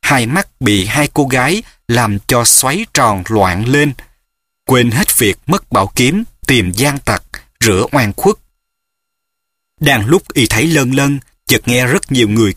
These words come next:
kinh hãi la lên: "Trời ơi!" Thì ra Thái Tương Muội bị trượt chân, như một đóa hoa trên cây rơi xuống, thân hình của nàng lập tức nằm sóng xoài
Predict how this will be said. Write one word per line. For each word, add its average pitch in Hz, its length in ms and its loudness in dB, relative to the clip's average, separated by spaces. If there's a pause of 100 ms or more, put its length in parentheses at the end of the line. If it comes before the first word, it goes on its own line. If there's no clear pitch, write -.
kinh 135 200 0
hãi 107 360 -2
la 143 220 2
lên: 147 260 0 (500)
"Trời 165 240 4
ơi!" 202 460 2 (680)
Thì 107 200 2
ra 123 420 -2
Thái 175 280 0
Tương 123 260 2
Muội 92 340 0
bị 101 280 0
trượt 110 180 0 (160)
chân, 143 260 0 (420)
như 123 240 2
một 110 360 -2
đóa 120 320 2
hoa 147 300 0 (120)
trên 120 200 0
cây 110 240 -2
rơi 139 260 0
xuống, 139 380 0 (400)
thân 151 240 2
hình 107 240 -2
của 104 200 -2
nàng 113 320 0 (300)
lập 110 380 0
tức 202 180 0 (380)
nằm 107 380 2
sóng 165 360 0
xoài 107 400 0